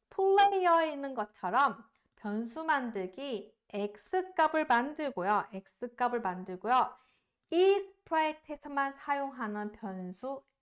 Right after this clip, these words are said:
엑스와이 값을 만들었습니다. 그럼 어떻게 하면 되죠? 어, 나의 X값. 이 엑스와이 값은 고양이에 있는 엑스와이 값이랑 다른 거 아시죠? 요, 여기에 있는 엑스와이 값은 고양이한테만 쓰이는 거고요.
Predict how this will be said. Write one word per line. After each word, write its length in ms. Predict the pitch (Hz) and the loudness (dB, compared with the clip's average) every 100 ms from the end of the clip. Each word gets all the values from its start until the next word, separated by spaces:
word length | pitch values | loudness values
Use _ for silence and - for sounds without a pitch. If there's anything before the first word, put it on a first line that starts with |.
| - | -8
엑스와이 840 | 196 190 - - 285 311 320 311 320 | -8 -8 -20 -14 -6 0 4 4 0
값을 340 | - 196 190 196 | -6 -4 -4 -6
만들었습니다. 1000 | 180 180 214 220 - 185 170 160 156 _ _ _ _ _ _ _ _ _ _ | -8 -6 -6 -8 -8 -16 -14 -16 -16 _ _ _ _ _ _ _ _ _ _
그럼 160 | - 311 | -2 0
어떻게 260 | 226 262 285 | 0 0 0
하면 160 | 254 | 0
되죠? 380 | 208 170 233 277 - _ - - _ _ - | -4 -4 -2 -2 -4 _ -20 -20 _ _ -2
어, 220 | 226 240 | 4 4
나의 500 | 233 190 208 247 - | 4 2 2 -2 -4
X값. 640 | 214 220 - 285 - 156 - _ _ - | -8 -10 -12 -14 -10 -10 -10 _ _ -4
이 120 | 294 | 4
엑스와이 520 | 285 262 - 330 339 | 4 2 4 6 6
값은 320 | 330 294 294 285 | 4 0 0 -6
고양이에 580 | - 214 247 269 277 269 | 2 4 4 2 -2 -4
있는 200 | 262 247 | -4 -4
엑스와이 640 | 202 - 233 226 208 208 | -6 -8 -4 0 2 0
값이랑 380 | 208 208 208 208 | -2 -4 -2 -6
다른 320 | - 190 202 | -6 -6 -4
거 60 | 214 | 0
아시죠? 500 | 190 196 - 262 254 196 | -2 -2 -2 0 0 0
요, 420 | 202 226 226 226 | 2 4 2 0
여기에 320 | 202 214 262 | -2 -2 -2
있는 180 | 254 247 | -2 -2
엑스와이 640 | 240 196 - 208 202 196 | -4 -6 -8 -4 -2 -2
값은 400 | - 226 302 247 - | -4 -2 0 -2 -4
고양이한테만 760 | 208 220 330 381 339 - 240 226 | 0 4 4 2 -2 -2 -6 -6
쓰이는 320 | 220 185 175 | -8 -10 -8
거고요. 440 | 170 175 214 208 | -12 -6 -4 -4